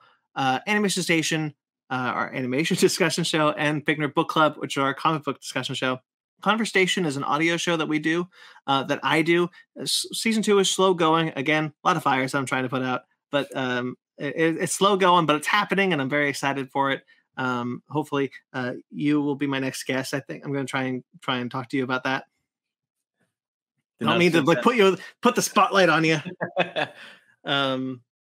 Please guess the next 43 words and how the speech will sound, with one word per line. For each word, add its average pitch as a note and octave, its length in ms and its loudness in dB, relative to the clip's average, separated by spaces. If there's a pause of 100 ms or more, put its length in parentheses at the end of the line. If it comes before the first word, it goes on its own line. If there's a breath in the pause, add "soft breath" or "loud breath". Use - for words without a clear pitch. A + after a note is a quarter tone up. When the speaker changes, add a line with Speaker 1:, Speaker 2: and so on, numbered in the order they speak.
(200)
Speaker 1:
all E3+ 80 2
right. E3+ 220 2
So, E3 300 0 (480 loud breath)
of F#3 100 -8
course, F#3+ 320 2 (240)
there's E3+ 200 0
the D#3 80 -10
Fake G3+ 140 -2
Nerd G3 120 -4
Podcast. G3+ 400 2
It's D3+ 140 -4
all F3 200 4
part G3+ 200 4
of F#3+ 40 0
the F#3 40 -6
Fake F#3+ 180 -2
Nerd F#3 140 -6
Podcast E3+ 440 -2
family D#3+ 260 -2
of D#3 60 -4
podcasts, E3 540 0
which - 360 -4 (160)
co-, - 220 -6
which C#3+ 220 -6
starts - 500 -2 (160)
at - 60 -18
the - 80 -18
top D3+ 260 0
with C3 120 -8
Fake - 200 -8
Nerd D3 140 -10
Podcast. C3+ 500 -4
There's C3 300 -10
all D#3 180 0
sorts D3 280 -6
of - 60 -20
cool C#3 160 -8
stuff C3 220 -8
that C3 60 -6
we C3 100 -2
do B2+ 180 -4
every G3+ 280 0
Sunday. D3 500 2